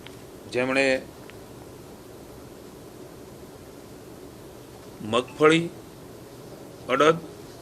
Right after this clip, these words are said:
મગ અને સોયાબીનની ખરીદી માટે સાર્વજનિક રીતે એમણે ખેડૂતોના હિતમાં ટેકાના ભાવથી ખરીદી માટેની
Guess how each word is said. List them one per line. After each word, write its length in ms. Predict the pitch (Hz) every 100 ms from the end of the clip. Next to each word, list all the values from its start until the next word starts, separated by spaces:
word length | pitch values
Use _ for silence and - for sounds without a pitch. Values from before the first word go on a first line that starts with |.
| -
મગ 380 | 117 135 156 160 - - - - - - -
અને 140 | 160
સોયાબીનની 800 | 151 151 156 160 156 160 165 170 202 - - - - -
ખરીદી 360 | 160 180 185
માટે 360 | 175 143 131 107 - - - - - - - - - - -
સાર્વજનિક 640 | - 131 147 147 165 170 170
રીતે 500 | 165 175 180 175 - - - - - - - - - - -
એમણે 220 | 131 160
ખેડૂતોના 720 | 165 156 160 165 170 170 165 160 - - - - - - - - - 165 - - - - - - - - - - - - - - 95
હિતમાં 520 | 139 160 180 175 180 - - - -
ટેકાના 400 | - 143 156 165
ભાવથી 300 | 151 156 160
ખરીદી 340 | 156 143 156 151
માટેની 520 | 147 143 147 143